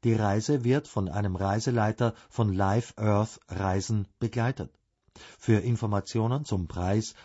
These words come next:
und weiteren Fragen sowie für Ihre Anmeldung Life Earth Reisen. Telefon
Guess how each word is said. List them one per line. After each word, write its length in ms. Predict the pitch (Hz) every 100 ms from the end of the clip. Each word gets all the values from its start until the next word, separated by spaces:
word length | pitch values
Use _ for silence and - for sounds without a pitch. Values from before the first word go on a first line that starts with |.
| -
und 320 | 120 113 98
weiteren 440 | 98 95 101 95 92
Fragen 540 | - 95 98 104 110 - -
sowie 340 | - 127 120 131
für 280 | - 104 85
Ihre 440 | 113 104 90 87
Anmeldung 640 | 98 101 101 104 131 170 - _ _ _ - - _
Life 500 | 98 107 127 135 -
Earth 460 | - 107 101 101 - _
Reisen. 540 | 98 104 110 117 78 - _
Telefon 640 | - 95 87 101 101 123